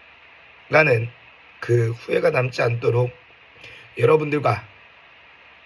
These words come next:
여러분들 네 명과 한번 대화해보는 시간이 되셨으면 좋겠습니다. 그리고 우리 내일 또 행복한 얼굴로,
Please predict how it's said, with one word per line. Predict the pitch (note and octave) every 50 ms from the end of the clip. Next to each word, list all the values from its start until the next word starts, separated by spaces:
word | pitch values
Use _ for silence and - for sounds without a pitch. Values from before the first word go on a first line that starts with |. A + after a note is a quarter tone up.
| - - - - - - -
여러분들 | C3 B2+ B2 B2 A#2+ A#2+ A#2 A2+
네 | A2+ A#2 B2
명과 | C#3+ E3+ F#3+ G#3+ G3 C#3 G#2+ - - - - - - - -
한번 | - - A#2+ A#2+ A#2 B2 A2 A2 A2 A2+ A2+ - - - - _ -
대화해보는 | - A#2 A#2 A#2+ A#2+ A#2+ B2 B2 B2 B2+ A#2+ A#2 G#2+ G2+ - - - - -
시간이 | - - - - B2+ B2 A2+ G#2+ G#2+ G#2+ A#2+ A#2+ - -
되셨으면 | - A2+ A2+ A2 A2+ A#2 - - C3 B2+ A#2+ G#2+ G2+ G2+ - - - - - - - - - - -
좋겠습니다. | - A#2 A#2 A#2+ A#2 - B2 B2 A#2 A2+ G#2+ - - - - -
그리고 | - - D3
우리 | D3 D3+ D#3
내일 | D3+ D3 D#3 E3+ E3+
또 | - D3 D3 D#3+ D#3
행복한 | - B2 C3+ D3+ D3 C#3 B2+ A#2+ - - - B2+ A#2+ A#2 A#2+ - _ _
얼굴로, | G#3+ A#3+ - F3+ C#3+ A#2+ A#2+ A#2 A#2